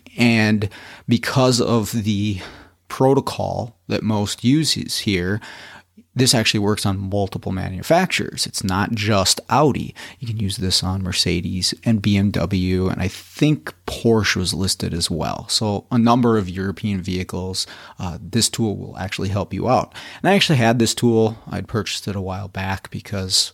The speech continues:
I saw it was cheap, and I thought, "Well, maybe I'll need it at some point or another." So luckily enough, I had this in my van.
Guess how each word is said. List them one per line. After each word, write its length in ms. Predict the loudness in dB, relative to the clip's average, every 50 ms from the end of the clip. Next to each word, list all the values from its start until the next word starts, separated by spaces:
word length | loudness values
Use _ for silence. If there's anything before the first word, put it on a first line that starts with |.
| -6
I 40 | -4
saw 260 | 0 2 4 6 6
it 60 | 6
was 140 | 4 4 4
cheap, 440 | 2 2 2 4 4 2 2 2 -2 -6 -4
and 340 | -4 -4 -4 -2 -4 -4
I 80 | -4 -6
thought, 280 | -6 -6 -6 -4 -2 -2
"Well, 140 | -2 -2
maybe 220 | 0 0 0 0 0
I'll 60 | 2
need 200 | 2 2 2 2
it 140 | 2 2 2
at 60 | 0
some 220 | 0 2 2 0
point 260 | -2 -2 -2 0 0 0
or 60 | 0
another." 340 | 0 0 0 2 2 2 2
So 220 | 2 2 2 2
luckily 280 | 2 0 2 2 2 4
enough, 240 | 4 2 2 2
I 60 | 0 -2
had 360 | 0 0 0 0 0 0 0
this 220 | 0 0 0 -2
in 60 | -2
my 160 | -4 -4 -6 -6
van. 500 | 0 0 2 2 2 2 2 0 0